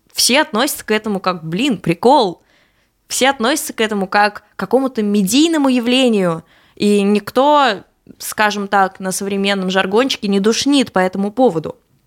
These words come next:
Вот. А, Павлюченко же катал за какую-то медиакоманду, если не ошибаюсь. Вот, друзья, медиафутбол — это та сторона, в которой я вот совершенно не сильна, я знаю оттуда единиц,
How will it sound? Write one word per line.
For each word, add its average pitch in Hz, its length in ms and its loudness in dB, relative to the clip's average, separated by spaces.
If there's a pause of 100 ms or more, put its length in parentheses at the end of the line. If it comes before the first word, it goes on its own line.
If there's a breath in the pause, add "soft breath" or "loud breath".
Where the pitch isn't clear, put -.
(460)
Вот. 185 400 2 (680 loud breath)
А, 185 140 2
Павлюченко 208 640 0
же 240 100 -2
катал 240 400 -2
за 240 80 -8
какую-то 240 420 -2
медиакоманду, 214 840 0
если 214 340 -2
не 208 140 0
ошибаюсь. 180 560 -2
Вот, 254 260 2
друзья, 226 420 2
медиафутбол — 233 1000 0
это 226 340 -2 (140)
та 247 220 4
сторона, 202 720 0 (200 loud breath)
в - 80 -20
которой 247 380 0
я 233 420 2
вот 220 340 -8
совершенно 214 640 -2
не 185 120 -6
сильна, 180 400 -2
я 220 220 0
знаю 190 240 -2
оттуда 190 300 -6
единиц, 190 680 -2